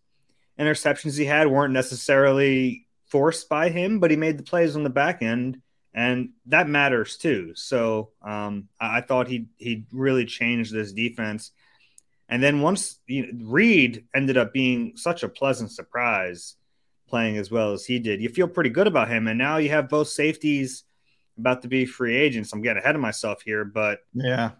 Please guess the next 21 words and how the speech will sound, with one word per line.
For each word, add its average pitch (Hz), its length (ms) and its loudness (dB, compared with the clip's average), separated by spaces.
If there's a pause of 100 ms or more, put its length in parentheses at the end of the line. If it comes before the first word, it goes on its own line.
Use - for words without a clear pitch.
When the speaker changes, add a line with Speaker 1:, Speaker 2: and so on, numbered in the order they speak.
(260)
Speaker 1:
uh, 101 440 -2 (580)
not 175 240 2
crazy 135 460 0
to 113 60 0
think 117 280 -4
Reed 117 260 0
Blankenship 117 480 -4
could 104 80 -10
be 101 100 -6
a 92 40 -4
starter 117 340 -4
next 85 300 -14
year. - 160 -20 (1400)
Speaker 2:
Middle 165 280 6
Tennessee 190 580 4
State, 196 640 2
uh, 135 260 6
safety 160 640 -2
factory, 143 640 4
Dave 90 340 -8
Zangaro, 85 680 -8